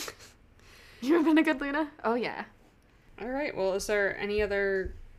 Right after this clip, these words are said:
Speaker 2: closing notes that y'all wanted to say about The Hobbit, or?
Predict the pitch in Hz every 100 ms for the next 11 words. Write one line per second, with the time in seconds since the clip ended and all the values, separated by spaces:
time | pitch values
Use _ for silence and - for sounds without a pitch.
0 | - - - - 185 180 208 208 220 226
1 | 190 - 170 175 175 175 175 - 170 170
2 | 202 190 175 - 175 165 185 294 320 320
3 | - 170 170 165